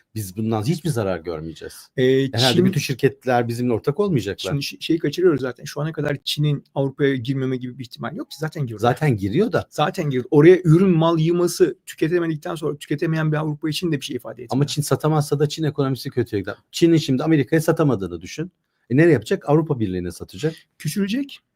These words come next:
Speaker 2: Bu
Speaker 1: Çin
Speaker 2: kadar.
Speaker 1: küçülecek.
Speaker 2: Çin küçülecek. Yani, zaten Çin'in küçü-, bu, hatta bu sabahki, e, hemen hemen tüm yatırım bankaları Çin'in, e, işte, iki bin yirmi altıdaki,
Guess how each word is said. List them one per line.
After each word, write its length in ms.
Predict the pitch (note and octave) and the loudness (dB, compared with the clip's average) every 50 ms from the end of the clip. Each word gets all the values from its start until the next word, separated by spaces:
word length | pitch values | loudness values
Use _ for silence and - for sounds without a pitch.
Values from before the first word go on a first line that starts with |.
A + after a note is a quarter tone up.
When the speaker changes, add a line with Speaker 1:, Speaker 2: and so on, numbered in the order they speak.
| _ _ _ _ _ _ _ _ _ _ - | _ _ _ _ _ _ _ _ _ _ -10
Speaker 2:
Bu 100 | D3 D3 | -10 -6
Speaker 1:
Çin 160 | - - D#3+ | 0 2 2
Speaker 2:
kadar. 100 | D#3 D#3 | 2 2
Speaker 1:
küçülecek. 320 | D3+ A2 - G2 F2 F2 | 0 -2 -4 -6 -8 -4
Speaker 2:
Çin 140 | - G3 G#3 | -4 -4 -4
küçülecek. 480 | G#3 - - G#3 F#3+ D3 C#3 B2+ - - | -4 -6 -8 -8 -6 -6 -6 -6 -4 -2
Yani, 180 | D#3+ E3 D#3 | 0 2 4
zaten 300 | C#3 E3+ F3+ F#3 G3+ F#3+ | 4 4 4 4 2 2
Çin'in 200 | F#3 G3+ G3 F#3+ | 2 2 2 0
küçü-, 220 | F#3+ F#3+ - - - | 0 -2 -6 -10 -8
bu, 300 | F#3+ E3 E3 D#3 D#3+ F#3+ - - | -8 -4 -2 2 2 2 2 2
hatta 440 | - F#3 G3 F#3+ - - F#3 F3+ | 0 -2 -2 0 0 0 0 0
bu 60 | F3 E3+ | 0 -2
sabahki, 500 | - F3+ E3 D3 C#3 D3 - - F#3+ F#3+ | -4 -2 -2 -2 -2 -4 -4 0 4 4
e, 240 | F#3+ - - D#3+ D3+ D3 D3 D3+ D#3 - D#3 D#3 D#3 D#3 D#3 D#3 D#3+ - D#2+ D#2+ D#3+ - - - | 4 4 4 2 2 2 4 4 4 4 4 4 4 2 2 2 2 0 0 -2 -2 -4 -4 0
hemen 200 | - D3+ D3+ D#3+ | 4 4 4 4
hemen 320 | E3 E3+ E3+ E3 D#3+ - - _ - - - _ _ _ | 4 4 2 2 0 -4 -10 _ -20 -20 -20 _ _ _
tüm 360 | - - - G#3+ G#3 F#3+ E3+ D#3+ | -4 4 6 8 8 8 6 4
yatırım 400 | D3+ D3 D3 - D#3 C#3+ C#3+ C3+ | 2 2 2 2 0 0 0 0
bankaları 640 | C3 B2+ B2+ A#2+ - C#3+ C#3+ C3+ D3 G#3 C4+ - - - | 0 -2 -4 -6 -6 -4 -4 -4 -4 -4 -6 -8 -6 -6
Çin'in, 460 | - - E3 D3+ F#3 A3 A3 - _ _ _ _ | -4 -2 0 0 0 0 -2 -6 _ _ _ _
e, 200 | - C#3+ - G#2+ | -4 -4 -4 -4
işte, 260 | - - D#3 - - D3+ | -4 -6 -8 -4 -4 -4
iki 300 | D#3+ D3 - F#3 F3 E3+ | -4 -2 -2 -2 0 2
bin 160 | E3 E3+ E3+ | 2 2 4
yirmi 240 | E3+ E3+ E3+ E3 D#3+ | 4 2 2 0 -2
altıdaki, 600 | D#3 D#3 - _ - D#3 - - F#3+ F#3 - - | -4 -4 -6 _ -6 -4 -4 -2 -4 -6 -6 -6